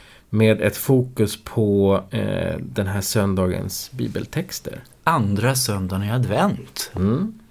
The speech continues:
Speaker 1: Och det är första årgången
Speaker 2: Yes.
Speaker 1: vi är på.
Speaker 2: Ja.
Speaker 1: Mm. Och vilka texter har vi den här veckan då, eller den här söndagen? Vi har från Mikas bok, kapitel fyra, verserna ett till fyra.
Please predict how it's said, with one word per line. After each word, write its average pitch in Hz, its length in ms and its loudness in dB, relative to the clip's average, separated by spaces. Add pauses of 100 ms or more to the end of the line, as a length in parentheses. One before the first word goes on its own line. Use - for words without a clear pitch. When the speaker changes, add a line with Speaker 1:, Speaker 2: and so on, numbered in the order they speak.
(240)
Speaker 1:
Och - 180 0
det 156 60 4
är 143 40 4
första 165 300 2
årgången 98 540 2 (520)
Speaker 2:
Yes. 120 480 -2
Speaker 1:
vi 87 160 2
är 85 80 -2 (100)
på. - 300 -6
Speaker 2:
Ja. 123 240 0 (220)
Speaker 1:
Mm. 135 380 -2 (840)
Och 135 160 2
vilka 156 180 2
texter - 400 0
har 151 220 2
vi 226 80 0
den 165 140 2
här 90 280 0
veckan 85 560 -6
då, 82 60 0
eller 87 160 -2
den 92 100 -4
här 95 80 -2
söndagen? 71 600 -6 (120)
Vi 131 140 -2
har 135 800 6
från 151 380 2
Mikas 160 1120 -2
bok, 92 840 -4
kapitel 127 380 0
fyra, 98 400 -2
verserna 95 400 -4
ett - 400 -10
till 98 120 -10
fyra. - 540 -6